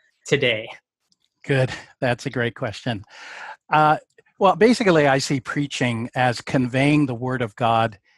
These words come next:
Speaker 2: in the context of the people in the congregation. So I, you know, I have my pet peeve as <clears throat> we call generic sermons, you know, one sermon that applies to so many places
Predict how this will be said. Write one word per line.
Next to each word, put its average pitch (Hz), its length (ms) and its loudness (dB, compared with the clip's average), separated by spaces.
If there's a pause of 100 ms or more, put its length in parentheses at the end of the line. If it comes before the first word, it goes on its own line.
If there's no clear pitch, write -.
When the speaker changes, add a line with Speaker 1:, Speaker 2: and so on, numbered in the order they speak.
(200)
Speaker 2:
in 135 180 0
the 120 100 -4
context 147 880 0
of 127 100 -6
the 120 120 -8
people 120 640 -6 (360)
in 160 160 2
the 139 80 2
congregation. 113 840 -4
So 120 420 -4 (500)
I, 156 200 0 (320)
you 202 120 0
know, 147 80 4
I 135 120 4
have 143 180 2
my 135 100 4
pet - 300 0
peeve 143 320 -2
as 123 300 -4 (400)
<clears throat> - 380 4
we 147 100 2
call 131 220 2
generic 131 580 2
sermons, 117 600 -2
you 120 80 -4
know, 107 180 -4
one 123 260 -2
sermon 120 460 -2
that 110 200 0 (400)
applies 120 460 2
to 120 100 -10
so 131 180 -4
many 113 540 -4
places 120 880 -2